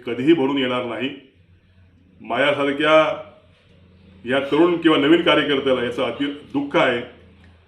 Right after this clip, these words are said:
आणि हे दुःख कधीही भरून येणार नाही. अजितदादा, तुमचा हा आदर्श, तुमचे काम करण्याची पद्धत याचा आदर्श घेऊन पुढे आम्ही वाटचाल करू. तुम्हाला या कोकणवासियांच्या वतीनं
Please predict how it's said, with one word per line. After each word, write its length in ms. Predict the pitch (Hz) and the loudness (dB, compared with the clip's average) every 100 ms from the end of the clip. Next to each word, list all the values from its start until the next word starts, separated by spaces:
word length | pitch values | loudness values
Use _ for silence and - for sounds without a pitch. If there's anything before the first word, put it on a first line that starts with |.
| - | -12
आणि 160 | 120 131 | -6 -2
हे 140 | 139 | -2
दुःख 260 | 135 131 - | -4 -6 -6
कधीही 320 | - 120 151 | -6 2 2
भरून 240 | 135 135 | 4 0
येणार 220 | 127 123 120 | 0 -2 -4
नाही. 240 | 117 131 - _ _ _ _ _ _ _ _ _ _ _ _ _ - | -8 -12 -14 _ _ _ _ _ _ _ _ _ _ _ _ _ -12
अजितदादा, 680 | 120 160 160 147 147 160 - - _ _ _ 139 | 2 2 4 2 2 -2 -8 -20 _ _ _ -6
तुमचा 280 | 131 143 | -4 -2
हा 140 | 151 143 | 0 0
आदर्श, 320 | 131 135 147 131 - - _ _ _ _ _ - | 0 -2 -2 -4 -4 -14 _ _ _ _ _ -6
तुमचे 380 | 131 127 151 147 | -4 -2 -4 0
काम 240 | 139 143 | -2 0
करण्याची 720 | 143 143 139 143 147 143 139 | -2 -2 -4 -4 -4 -4 -4
पद्धत 420 | - 120 135 135 - - _ _ _ _ _ - | -6 -6 -2 -4 -6 -16 _ _ _ _ _ -10
याचा 220 | 127 143 | -6 -4
आदर्श 320 | 135 123 160 160 | -4 0 0 0
घेऊन 520 | 139 131 113 - - _ _ - _ _ _ _ - | 0 0 -2 -8 -18 _ _ -20 _ _ _ _ -2
पुढे 120 | 127 | 0
आम्ही 180 | 127 127 | 2 0
वाटचाल 340 | 117 - 131 | -4 0 0
करू. 240 | 131 139 - - _ _ _ _ - | 0 -4 -6 -14 _ _ _ _ -6
तुम्हाला 440 | 131 151 143 - - - _ _ _ _ 127 | -2 2 0 -2 -8 -20 _ _ _ _ -6
या 80 | |
कोकणवासियांच्या 800 | 127 131 135 139 131 135 127 127 | -2 -2 -2 0 0 0 -2 -2
वतीनं 320 | 123 117 113 | -4 -4 -6